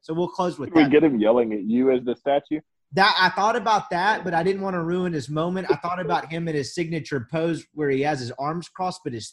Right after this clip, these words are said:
Speaker 1: thumbs are up, um, up under his armpits. Um,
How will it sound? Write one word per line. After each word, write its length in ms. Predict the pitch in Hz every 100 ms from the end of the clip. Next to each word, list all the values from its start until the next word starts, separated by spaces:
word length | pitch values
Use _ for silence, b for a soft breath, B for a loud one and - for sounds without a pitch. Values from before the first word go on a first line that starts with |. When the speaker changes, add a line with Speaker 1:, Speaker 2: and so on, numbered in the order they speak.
| -
Speaker 1:
thumbs 320 | 147 170 165
are 120 | 175
up, 140 | 196 214 _ _ -
um, 340 | 175 170 160 - -
up 180 | 165
under 280 | 175 170 156
his 100 | 123
armpits. 600 | 135 170 175 208 180 - _ _ _ _ _
Um, 540 | 156 160 147 131 117